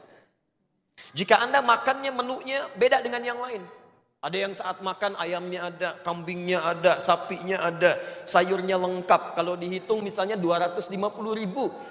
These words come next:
maka yang seperti ini kadar fidyahnya pun disesuaikan dengan kebiasaan makannya.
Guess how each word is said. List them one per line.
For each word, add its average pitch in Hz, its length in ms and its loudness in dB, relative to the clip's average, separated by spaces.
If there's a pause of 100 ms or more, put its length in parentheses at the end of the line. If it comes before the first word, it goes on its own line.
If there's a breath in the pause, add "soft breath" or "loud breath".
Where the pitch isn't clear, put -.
(160 loud breath)
maka 208 160 2
yang 247 240 -2
seperti 233 480 -8
ini 285 160 -12
kadar 185 320 -6
fidyahnya 165 400 -6
pun 226 160 -10
disesuaikan 170 720 -6
dengan 165 80 -4
kebiasaan 151 480 -2
makannya. 117 480 -12